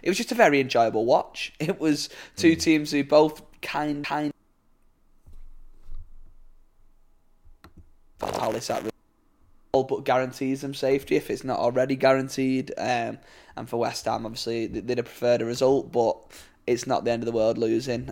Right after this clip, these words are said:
Speaker 1: Um, but yeah, defensively, <laughs> not fantastic.
Speaker 2: Um, what have you made of Roy Hodgson going all gung-ho in, in his vintage? I mean, he's seventy-seven years old.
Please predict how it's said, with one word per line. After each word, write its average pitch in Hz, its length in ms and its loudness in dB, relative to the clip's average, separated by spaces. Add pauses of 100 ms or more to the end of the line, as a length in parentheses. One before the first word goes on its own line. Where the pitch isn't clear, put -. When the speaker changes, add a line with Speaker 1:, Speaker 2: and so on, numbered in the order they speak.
Speaker 1:
Um, 120 440 0
but - 160 -8
yeah, 123 160 0
defensively, 120 800 -2 (120)
<laughs> 202 160 -6
not - 240 -2
fantastic. 131 680 -4 (960)
Speaker 2:
Um, 156 340 -4 (160)
what 160 160 2
have 165 100 -6
you 170 100 -2
made 151 260 2
of 123 120 -4
Roy 127 100 2
Hodgson 131 460 -6
going 95 260 -4
all 95 320 -2
gung-ho 104 600 -6
in, 98 80 -4
in 95 300 -6
his 85 180 -6
vintage? 87 600 -12 (100)
I - 40 -16
mean, 92 100 -8
he's 92 140 -10
seventy-seven 107 600 -4
years 92 260 -6
old. 90 480 -8